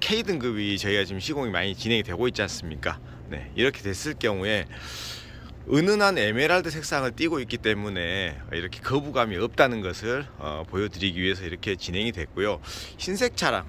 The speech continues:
그 밝은 색상, 이 화이트 차량 같은 경우는 저희의 K 등급 자체가, 어, 잘 어울립니다. 그렇기 때문에 화이트 차량은 문제가 되지 않지만은, 이 블랙 차량 같은 경우에 대해서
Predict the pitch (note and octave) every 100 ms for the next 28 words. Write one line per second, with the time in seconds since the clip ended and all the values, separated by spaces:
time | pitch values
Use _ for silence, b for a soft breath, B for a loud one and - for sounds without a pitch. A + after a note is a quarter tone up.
0 | - - A2+ A2 - G2+ C3 D3+ B2+ A2+
1 | G#2+ A2+ F#3 G#3 G#3+ F#3 E3+ C#3 F3+ D#3
2 | D3 C3+ C#3 C#3 D3+ D#3+ - B B B
3 | - A2+ D3+ D3+ - G#3+ A3+ F#3 D3+ -
4 | F#2 - E3 G2+ G2 G2+ - - E2 F2
5 | F2 - C3+ F#2+ A2+ D3+ C3+ F2+ D2 -
6 | B B - C#3 D3 B2+ A2 G2+ G2 D#3+
7 | - D3+ D3+ C#3 B2 A#2 A#2+ F#2+ G#2 B2
8 | G#2+ G#2 D#2+ E2 - A2+ D#2+ F#2 C3+ D3
9 | B B - G#2 - B2 B2 F#3 D#3+ B2+
10 | - A#2 G2 G#2+ G#2+ G#2 G#2 A2 G#2 G2+
11 | F2+ F2+